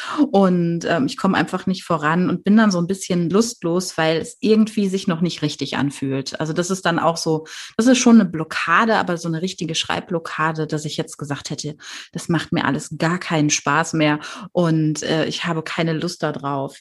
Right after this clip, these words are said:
Ich weiß auch nicht mehr, was ich schreiben soll. Mir gehen die Ideen aus und ich habe überhaupt keine Ahnung." Das habe ich wirklich, Klopf auf Holz, glücklicherweise noch nie gehabt.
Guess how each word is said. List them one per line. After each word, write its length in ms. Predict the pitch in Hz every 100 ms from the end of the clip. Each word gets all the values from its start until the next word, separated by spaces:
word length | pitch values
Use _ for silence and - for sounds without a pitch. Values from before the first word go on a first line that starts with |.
| -
Ich 220 | 165 -
weiß 260 | 156 180 180
auch 100 | 165
nicht 160 | 165
mehr, 140 | 165 160
was 160 | 170
ich 120 | 175 -
schreiben 340 | - 151 160
soll. 280 | 143 143 147
Mir 140 | 160
gehen 200 | 151 160
die 100 | 160
Ideen 360 | 151 139 147 156
aus 240 | 151 -
und 60 | 147
ich 140 | 151 160
habe 140 | 147
überhaupt 320 | 156 160 165
keine 220 | - 147 135
Ahnung." 180 | 151
Das 160 | 143 -
habe 120 | 156
ich 140 | 151 -
wirklich, 300 | 156 160 -
Klopf 280 | 175 165
auf 220 | - 165 -
Holz, 280 | 202 202 -
glücklicherweise 640 | 160 160 160 147 147 156
noch 160 | 151 151
nie 200 | 151 139
gehabt. 420 | 127 131 -